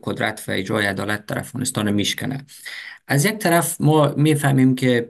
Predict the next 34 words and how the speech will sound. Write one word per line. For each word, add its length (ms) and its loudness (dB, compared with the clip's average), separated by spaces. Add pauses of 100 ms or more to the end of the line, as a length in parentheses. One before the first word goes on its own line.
(140)
اه، 160 -4 (220)
این 200 0
تنش 340 0
تنها 340 -4
میان 360 4
یک 400 2 (180)
گروه 300 0
قومی 460 -6
حاکم 540 0
و 100 2
دیگران 400 2
در 180 -2
افغانستان 520 -2
نیست، 340 2
یک 160 -8
تنش 340 0
در 200 -4
درون 440 0 (800)
خود 260 0
اقوام 460 0
هم 200 4
وجود 220 -4
داره 160 -2
و 40 -2
این 180 4
ما 140 0
حداقل 340 -2
در 140 -6
دو 160 -8
دههٔ 260 -2
گذشته 420 -4
هم 300 0
بار 220 0
بار، 320 -4